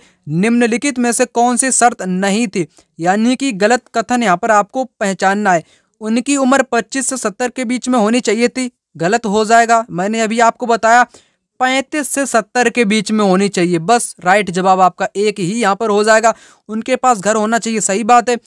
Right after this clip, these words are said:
उन्हें वेदों का भी ज्ञान होना चाहिए, उन्हें भूमि का स्वामी होना चाहिए जहाँ से भी भू राजस्व वसूला जाता है, सही हो जाएगा। लेकिन ऑप्शन ए यहाँ पर गलत हो जाएगा, वही यहाँ पर इसका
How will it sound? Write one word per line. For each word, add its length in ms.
उन्हें 200
वेदों 320
का 120
भी 160
ज्ञान 260
होना 220
चाहिए, 320
उन्हें 220
भूमि 280
का 140
स्वामी 300
होना 240
चाहिए 300
जहाँ 220
से 140
भी 140
भू 220
राजस्व 400
वसूला 360
जाता 280
है, 140
सही 240
हो 160
जाएगा। 300
लेकिन 300
ऑप्शन 440
ए 40
यहाँ 260
पर 200
गलत 300
हो 140
जाएगा, 280
वही 220
यहाँ 220
पर 180
इसका 280